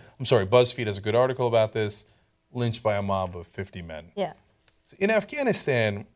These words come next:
Speaker 1: they've unfortunately had a culture there that's actually unlike in India and Turkey and Malaysia. I feel like it's,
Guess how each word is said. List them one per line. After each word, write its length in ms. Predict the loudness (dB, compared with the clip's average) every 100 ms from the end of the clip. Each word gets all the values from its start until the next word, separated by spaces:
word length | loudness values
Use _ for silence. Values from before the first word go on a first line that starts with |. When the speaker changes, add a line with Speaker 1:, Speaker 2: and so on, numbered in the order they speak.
| _
Speaker 1:
they've 400 | 0 0 0 -4 _ 2
unfortunately 800 | 2 4 0 0 -2 -2 -2 -4 -18 _ _
had 160 | 4 4
a 40 |
culture 420 | 4 2 0 0 2
there 200 | 2 2
that's 280 | 0 -6 -12 _
actually 540 | -2 0 0 -2 -2 -10 _ _ _ _ _ 8
unlike 800 | 8 8 4 2 2 -2 -12 -20 _
in 180 | -2 0
India 480 | 0 0 2 2 2
and 160 | -4
Turkey 380 | -4 -4 -2 -6
and 100 | -4
Malaysia. 640 | -2 0 0 -2 -6 -8 -10 _ _ _ _ _ _ _
I 100 | -6
feel 240 | -2 4 4
like 180 | 4 0
it's, 300 | -4 -6